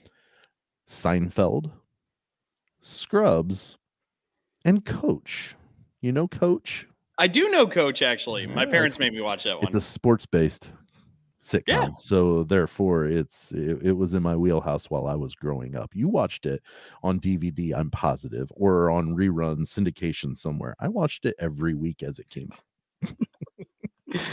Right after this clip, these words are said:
Speaker 1: And there was no D V R. If I wanted to record it, I had to put a V C R tape in and time it or start it at the beginning and leave.
Speaker 2: <laughs>
Speaker 1: Or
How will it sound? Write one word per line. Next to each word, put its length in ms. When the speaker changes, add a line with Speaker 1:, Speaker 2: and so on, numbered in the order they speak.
Speaker 1:
And 140
there 100
was 240
no 160
D 180
V 180
R. 200
If 140
I 60
wanted 360
to 100
record 460
it, 180
I 100
had 200
to 60
put 180
a 40
V 220
C 220
R 160
tape 340
in 300
and 160
time 400
it 180
or 220
start 480
it 100
at 80
the 80
beginning 380
and 180
leave. 480
Speaker 2:
<laughs> 100
Speaker 1:
Or 360